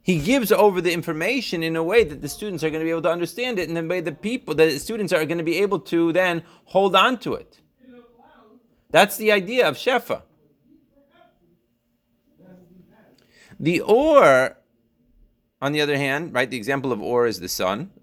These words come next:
right? The Or is Me'ena Ma'or.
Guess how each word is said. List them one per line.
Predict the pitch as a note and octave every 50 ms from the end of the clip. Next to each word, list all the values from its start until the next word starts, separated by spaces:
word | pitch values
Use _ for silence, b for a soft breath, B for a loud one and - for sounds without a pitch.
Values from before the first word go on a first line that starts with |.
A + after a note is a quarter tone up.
| _
right? | - E2+ F2+ A2 B2+ E3 - - F#3+ - _ _ _ - _ - _ _ b b b b b b b b -
The | C#3 E3
Or | - - G3 A#3+ C#4 C4+ G3+ E3+ E3+ F#3 G#3+ G#3 - _ _ _ _ _ _ _ _ _ _ _ _ _ _ _ _ _ _ _ _ _ _ _ _ _ _ _
is | - F3 D#3+ C#3+
Me'ena | E3 E3 D#3+ F#3 G3+ G3+ G3 E3+
Ma'or. | D3+ C#3 C3+ B2+ B2 A2+ A#2 A#2 C3 F3